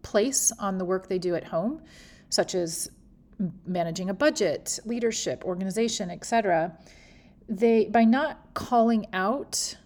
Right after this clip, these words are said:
uh, what it is, it, it perpetuates the invisibility of unpaid care work. So, uh, there was that, and then it, it also just felt a little gimmicky. I am still find it crazy that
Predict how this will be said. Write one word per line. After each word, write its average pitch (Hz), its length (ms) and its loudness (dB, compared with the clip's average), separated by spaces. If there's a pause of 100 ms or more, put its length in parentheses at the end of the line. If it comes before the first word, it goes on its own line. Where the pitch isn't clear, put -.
(220)
uh, 185 500 -2 (300)
what 202 220 4
it 196 140 2
is, 202 560 0
it, 196 180 -4 (120)
it 196 180 -4
perpetuates 277 680 -4
the - 140 -4
invisibility 175 1000 -2
of 170 380 -2
unpaid 180 520 -4
care 160 260 -6
work. 135 420 -8 (560)
So, 226 520 4
uh, 233 480 -8
there 254 160 8
was 262 160 2
that, 202 320 4
and 220 160 2
then 262 120 0
it, 269 160 -4
it - 80 -6
also 294 320 0
just - 280 -4
felt 240 260 2
a 247 40 -2
little 220 240 0
gimmicky. 285 600 -4
I 196 320 -2 (400)
am 220 80 4
still 277 640 2
find 208 220 2
it 190 100 0
crazy 180 460 2
that 180 420 2